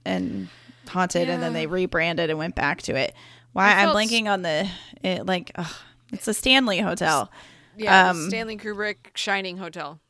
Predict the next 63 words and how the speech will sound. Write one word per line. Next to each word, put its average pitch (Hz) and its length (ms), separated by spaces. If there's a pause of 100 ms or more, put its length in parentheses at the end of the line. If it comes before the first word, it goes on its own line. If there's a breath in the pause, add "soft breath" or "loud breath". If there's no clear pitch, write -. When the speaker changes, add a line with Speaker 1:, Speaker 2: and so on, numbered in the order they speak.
(120)
Speaker 2:
I 208 160
wanted 233 400
to 254 80
go 214 180
there 208 200
when 196 160
we 185 120
were 180 320
driving 170 360
through 180 180
Colorado, 151 640
and 147 140
I 165 80
was 160 160
like, 156 200
"Oh, 320 180
maybe 302 220
we 311 100
should 277 220
stop." 285 300
And 185 120
Sean's 170 300
like, 156 180
"Mm." 139 460 (580 soft breath)
Speaker 1:
I'm 233 100
super 202 400
into 175 280
it. 175 180
I've 226 200
heard 254 260
that 233 160
it, 196 380
like, 190 160
the 202 80
pictures 214 340
on 208 80
the 190 80
website 185 340
make 180 160
it - 80
look 175 160
like 175 160
it's 170 160
really 175 200
pretty 175 340
in 170 80
the 165 60
middle 165 220
of 165 60
nowhere, 160 400
but 170 140
it's 170 160
actually 156 340
not 143 200
that - 160
far 170 200
from 170 140
the 147 100
town, 156 400
and 139 120
it 113 160
kind 143 200
of 127 140